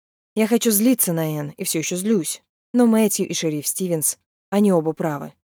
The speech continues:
Не может быть, чтобы Энн имела к этому какое-то отношение. Её угроза Адаму и нечестность со мной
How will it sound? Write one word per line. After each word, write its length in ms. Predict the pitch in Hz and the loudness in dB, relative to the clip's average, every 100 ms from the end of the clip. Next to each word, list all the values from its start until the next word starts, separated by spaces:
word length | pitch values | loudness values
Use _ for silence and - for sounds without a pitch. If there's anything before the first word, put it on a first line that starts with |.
| _ _ - | _ _ -2
Не 120 | 302 | 2
может 280 | 302 240 180 | 2 2 2
быть, 160 | 214 | 0
чтобы 300 | - 175 165 | 2 0 2
Энн 260 | 170 190 185 | 2 4 2
имела 320 | 165 165 165 | 0 2 0
к 80 | - | 0
этому 260 | 156 160 | -6 -4
какое-то 380 | 151 147 156 151 | -4 -4 -4 -4
отношение. 680 | 143 151 147 175 190 165 147 _ _ _ _ _ - | -4 -6 -6 -4 -2 -4 -6 _ _ _ _ _ -2
Её 240 | 196 180 | 4 4
угроза 360 | 170 170 160 165 | 4 2 2 0
Адаму 380 | 170 175 170 | 0 2 2
и 60 | 165 | 2
нечестность 500 | 165 151 160 160 147 | -2 -2 -4 -4 -4
со 100 | 147 | -6
мной 380 | 151 165 165 | -4 -4 -6